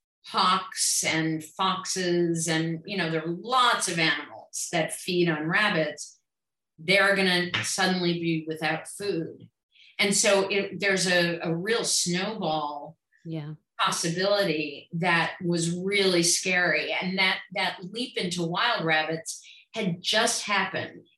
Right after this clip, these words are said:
Speaker 1: at the time I was writing the story. So I don't know, um, I mean, there's nothing they can do to control it. It's, it, it's, you know, once a disease gets into a wild population,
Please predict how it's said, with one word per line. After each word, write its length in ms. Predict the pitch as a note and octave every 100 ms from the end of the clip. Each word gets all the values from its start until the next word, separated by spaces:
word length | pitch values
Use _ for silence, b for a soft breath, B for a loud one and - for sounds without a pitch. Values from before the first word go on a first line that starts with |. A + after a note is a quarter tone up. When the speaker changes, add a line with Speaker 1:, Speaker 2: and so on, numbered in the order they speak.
| -
Speaker 1:
at 140 | E3+
the 120 | F3
time 340 | E3+ G3 F#3 F#3
I 100 | F3
was 160 | E3
writing 340 | E3 E3 D#3+ D#3
the 60 |
story. 680 | D3 - F#3 F3 D#3 - - _ b b b b _
So 380 | - A#3 G3+ G3
I 220 | G#3 G#3
don't 380 | E3+ A3+ A#3+ A#3+
know, 720 | G3+ G3+ G3+ F#3+ F#3 F3+ F3 - _ _ _ -
um, 540 | F3 D#3+ D#3+ D#3+ D#3 - _ _ -
I 80 | A3
mean, 360 | A3+ G#3 - - -
there's 240 | A3 A3 A#3+
nothing 280 | A#3+ A#3+
they 120 | G#3 F#3+
can 180 | F#3 F3+
do 140 | F3
to 160 | D#3+ -
control 520 | F3 E3+ G3 G3 D#3+
it. 180 | - - -
It's, 240 | E3 E3
it, 280 | - F3 E3+ -
it's, 600 | F#3 E3+ - - - - _ _ _ _ _ -
you 80 | G#3+
know, 80 | G3
once 360 | G3+ G#3 G#3+
a 40 | G3
disease 580 | F3 F#3 G#3 G#3 F#3
gets 260 | - F#3 F3+
into 280 | F3 E3+ E3+
a 80 | E3+
wild 460 | D#3+ F3 F3 E3+
population, 1080 | - D#3 - E3 E3+ G#3+ G#3 D#3+ D#3 D#3+ D3